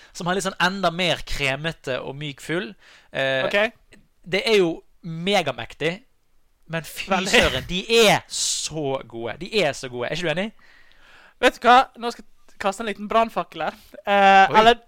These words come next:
Speaker 2: det, jeg har ikke spist sånne egg i Norge på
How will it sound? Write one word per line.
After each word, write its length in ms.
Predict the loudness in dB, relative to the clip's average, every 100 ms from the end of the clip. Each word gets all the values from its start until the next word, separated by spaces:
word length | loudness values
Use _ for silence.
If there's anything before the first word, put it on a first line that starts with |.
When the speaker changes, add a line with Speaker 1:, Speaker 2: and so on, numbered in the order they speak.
| -16
Speaker 2:
det, 80 | -16 -6
jeg 180 | -2 2
har 300 | 4 4 2
ikke 260 | -4 -12
spist 440 | -12 -12 -12 -12 -16 _ -10
sånne 340 | -8 -4 -4 -2
egg 240 | -4 -6 -18 -16
i 80 |
Norge 460 | -10 -8 -8 -8 -10
på 480 | -8 -6 -6 -6